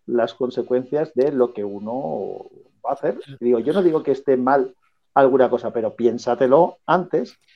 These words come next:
piensa cuáles son las consecuencias y luego decidirás lo que tienes que hacer. No se puede normalizar todo. Mira, hay una, a mí me jo-, lo que me jode es la hipocresía absoluta que siempre vivimos. Es decir, eh, la palabra normalizar, cuando tú dices de,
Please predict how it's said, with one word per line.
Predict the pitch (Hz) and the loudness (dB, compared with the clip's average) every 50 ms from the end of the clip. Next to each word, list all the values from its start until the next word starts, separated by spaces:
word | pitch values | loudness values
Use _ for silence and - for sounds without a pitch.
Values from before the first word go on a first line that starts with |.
| _ _ _ _ _ _ | _ _ _ _ _ _
piensa | 120 120 120 120 127 | 2 2 2 4 2
cuáles | 107 107 107 104 | 0 0 0 0
son | 127 123 | 0 0
las | 135 139 | 0 0
consecuencias | 139 160 147 180 180 196 202 196 196 208 202 208 | 0 2 2 4 4 4 2 4 2 0 0 0
y | - | 0
luego | 127 127 139 | 2 4 4
decidirás | 151 151 151 - 139 123 131 143 131 - | 4 4 2 0 2 4 4 4 4 4
lo | 175 170 | 0 0
que | 170 123 | 0 -2
tienes | 120 - 120 113 110 - | -4 -4 -4 -6 -6 -10
que | _ 104 | _ -16
hacer. | 95 - 113 113 - _ _ _ _ _ _ _ _ _ _ _ _ _ | -14 -12 -12 -14 -14 _ _ _ _ _ _ _ _ _ _ _ _ _
No | - 131 156 190 | 0 4 4 4
se | 190 - 190 | 6 4 4
puede | 190 - 180 180 180 | 6 6 8 8 8
normalizar | 170 160 151 143 143 139 143 139 135 131 131 - 156 147 143 - | 6 6 4 2 2 2 0 2 2 2 2 4 4 4 4 2
todo. | - 151 147 139 135 | 0 4 4 4 6
Mira, | 147 135 123 - - - | 6 4 4 2 2 2
hay | - 160 185 | 2 2 2
una, | 214 202 185 180 - - _ - | 4 4 2 2 0 -6 _ 0
a | 147 143 | 0 2
mí | 160 180 190 | 2 2 0
me | 196 | 0
jo-, | - - - 180 | 2 2 0 2
lo | 147 143 | 2 0
que | 131 143 | 0 0
me | 139 151 | -4 -2
jode | - - 190 185 190 185 190 - 160 | 2 4 6 8 8 6 6 4 0
es | 156 151 | -2 2
la | 151 147 139 | 2 4 4
hipocresía | 139 - 131 - - 120 123 - - - 151 156 147 | 4 2 -2 -2 -2 -4 -4 -4 -6 -2 2 4 4
absoluta | 139 139 - - - 135 127 139 139 - 139 127 | 4 2 0 -2 -2 0 0 0 0 0 0 0
que | 127 117 | 0 -2
siempre | - - 131 120 - 135 127 | -2 -4 -4 -2 0 0 0
vivimos. | 117 110 107 107 101 - - - - - | 0 0 -2 -6 -8 -10 -14 -18 -12 -12
Es | 127 123 | -8 -4
decir, | - 120 120 - _ _ _ _ _ _ _ _ _ _ _ - | -4 -4 -4 -6 _ _ _ _ _ _ _ _ _ _ _ 6
eh, | 139 139 135 - - - | 6 6 6 2 -2 2
la | 135 143 139 135 | 4 4 6 6
palabra | 139 147 165 202 214 214 | 6 6 6 6 4 4
normalizar, | 196 196 185 170 165 156 135 131 - - 208 165 151 190 240 - _ | 4 4 2 2 2 0 -2 -2 0 2 2 2 2 2 -2 -8 _
cuando | - 135 131 131 127 | -6 -4 -2 -2 -2
tú | 127 160 165 | -2 -2 0
dices | 180 190 185 175 156 151 - - _ _ _ _ _ _ _ | 0 2 2 0 -2 -2 -4 -12 _ _ _ _ _ _ _
de, | - 135 120 - | -14 -14 -14 -14